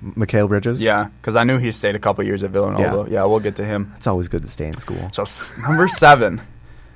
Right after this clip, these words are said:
Speaker 2: was the, one of them that I actually called. I actually
Speaker 1: <laughs>
Speaker 2: picked this one. Wendell Carter to Chicago. Um, he's a smart dude. He, he turned down going to Harvard.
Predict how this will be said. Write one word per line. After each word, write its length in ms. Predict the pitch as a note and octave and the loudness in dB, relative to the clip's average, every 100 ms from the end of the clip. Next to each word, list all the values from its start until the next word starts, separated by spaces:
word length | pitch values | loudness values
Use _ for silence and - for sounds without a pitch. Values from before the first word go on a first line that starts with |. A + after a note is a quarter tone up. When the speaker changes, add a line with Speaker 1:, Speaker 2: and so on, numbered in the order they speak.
| - | -8
Speaker 2:
was 200 | A2+ A#2 | -4 -4
the, 120 | - G#2 | -6 0
one 200 | A#2+ A3 | 4 4
of 80 | B3+ | 6
them 100 | C4 | 6
that 100 | C#4 | 8
I 80 | C#4 | 8
actually 260 | F#4 - F4+ | 6 4 2
called. 580 | - - G3 C#3 A#2+ G#2 | 4 8 8 8 6 4
I 240 | D3 G3 | 8 8
actually 240 | - G3 - | 8 6 6
Speaker 1:
<laughs> 100 | D#3+ | 6
Speaker 2:
picked 260 | - - | 2 2
this 280 | C3+ A2 - | 0 0 2
one. 440 | B2+ A#2+ A2 G#2+ A#2 | 4 6 4 0 0
Wendell 260 | F3+ B3+ | 4 4
Carter 380 | - F#3 F3+ F#3 | 6 6 6 4
to 160 | F3 E3+ | 0 0
Chicago. 640 | E3 C#3 A#2+ A2 G#2+ G#2+ - - - | 0 2 2 2 0 -2 -8 -20 0
Um, 420 | - C3 B2+ B2 - | 8 10 10 6 -4
he's 200 | C3 F3 | -2 2
a 40 | C#3+ | 2
smart 300 | - F3+ F3 | 4 4 4
dude. 180 | E3+ B2+ | 2 0
He, 200 | C3 D#3 | 2 0
he 240 | B2 - D3 | -2 -8 -2
turned 260 | F3+ D#3+ | 2 4
down 180 | D3+ D3 | 6 6
going 180 | C3+ A#2+ | 4 2
to 60 | |
Harvard. 400 | A2 G#2+ G2+ F#2+ | 0 0 -2 -10